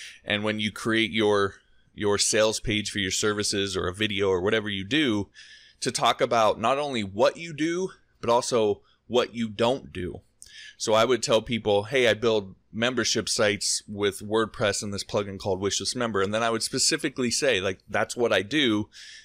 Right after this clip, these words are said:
I would specifically say, "I don't really work on other types of WordPress sites. I don't really work on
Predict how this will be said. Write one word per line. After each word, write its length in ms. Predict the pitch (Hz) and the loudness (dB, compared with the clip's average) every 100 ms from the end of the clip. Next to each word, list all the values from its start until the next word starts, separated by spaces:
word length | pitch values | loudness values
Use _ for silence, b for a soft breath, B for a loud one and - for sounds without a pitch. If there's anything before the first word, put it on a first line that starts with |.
| B - | B -4
I 120 | - | 0
would 140 | 123 123 | 0 0
specifically 600 | 139 131 139 131 123 117 | -2 -2 -2 -2 -2 0
say, 420 | 135 120 117 104 _ _ _ _ _ _ - | 4 4 2 -4 _ _ _ _ _ _ -6
"I 60 | 113 | 2
don't 160 | 156 127 | 4 4
really 180 | 147 | 4
work 220 | 135 139 131 | 4 2 2
on 120 | 120 | 0
other 200 | 123 127 | 2 0
types 480 | - 123 123 - - | 2 0 0 -2 -2
of 360 | 117 117 113 - _ | 2 2 2 -6 _
WordPress 400 | 120 120 - 107 | 0 0 0 0
sites. 500 | - 160 139 127 - | 2 2 2 0 -2
I 100 | 110 | 0
don't 160 | 110 92 | 0 0
really 180 | 113 110 | 0 2
work 260 | 113 113 | 0 0
on 320 | 117 110 104 | 0 0 -2